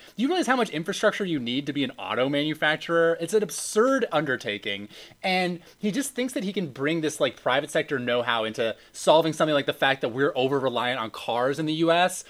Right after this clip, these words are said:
or on gasoline in the U S. And it, he fails so resoundingly. And I cannot understand how you see the career of Elon Musk and specifically Tesla without just thinking we absolutely cannot try to tackle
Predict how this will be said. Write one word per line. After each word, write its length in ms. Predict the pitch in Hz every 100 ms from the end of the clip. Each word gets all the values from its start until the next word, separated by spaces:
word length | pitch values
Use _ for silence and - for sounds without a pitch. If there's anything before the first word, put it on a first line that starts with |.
| -
or 160 | 143 131
on 240 | 123 120
gasoline 680 | 110 113 - 113 113 127 160
in 80 |
the 100 | 175
U 200 | 185 185
S. 260 | 185 185 190 - -
And 120 | 220
it, 120 | 233
he 220 | 202 214 240
fails 600 | - - 170 185 254 294
so 440 | - - 156 156
resoundingly. 1040 | 175 165 131 107 104 123 143 160 175 180 185 - -
And 260 | 185 180 - _
I 120 | 185
cannot 560 | - 202 214 160 180 254
understand 480 | 214 180 - 175 151
how 60 |
you 160 | 147 139
see 260 | - 135
the 100 | 135
career 380 | 143 143 117 117
of 80 | 117
Elon 220 | 120 117
Musk 240 | 107 113 -
and 100 | 123
specifically 380 | 120 143 160
Tesla 580 | 139 - 104 - 135 151 - - _
without 520 | 156 143 127 135 165 -
just 220 | - 160 -
thinking 300 | 160 156 131
we 220 | 127 -
absolutely 1200 | 120 139 156 - 165 135 135 156 165 156 151 165
cannot 600 | - 151 127 131 127 131 139
try 240 | - 131
to 80 | 123
tackle 580 | - 120 117 135 110